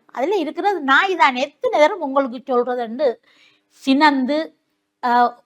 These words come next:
பதிலை சொல்கின்றார். உடனே அதில் இருந்த, இந்த சாய்வு நாற்காலியிலிருந்து எழுந்து சென்ற தந்தை தன்னுடைய பெட்டியிலிருந்து ஒரு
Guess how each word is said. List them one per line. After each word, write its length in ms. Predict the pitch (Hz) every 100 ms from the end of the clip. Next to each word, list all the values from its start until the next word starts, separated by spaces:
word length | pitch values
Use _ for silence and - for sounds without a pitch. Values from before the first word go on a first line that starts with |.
| _
பதிலை 400 | _ 269 262 262 -
சொல்கின்றார். 640 | 220 180 190 196 247 262 _ _ _ _
உடனே 340 | 247 240 262
அதில் 240 | 254 220 233
இருந்த, 400 | 226 226 220 220
இந்த 300 | 214 214 208
சாய்வு 440 | - 254 247 254
நாற்காலியிலிருந்து 1300 | 247 240 247 262 - 262 240 226 214 226 226 240 247 _ _ _ _
எழுந்து 440 | 254 277 285 247
சென்ற 580 | - 233 214 220 214 - _ _ _ _ _ _ _ _
தந்தை 680 | 247 214 220 233 277 180 - _ _ _ _ _ _ _ _ _ _
தன்னுடைய 680 | - 202 302 311 294 240 - _ _ _ _ _ _ _ _ _ _ _ _ _
பெட்டியிலிருந்து 960 | 311 302 403 330 277 262 302 339 320
ஒரு 440 | 262 262 240 -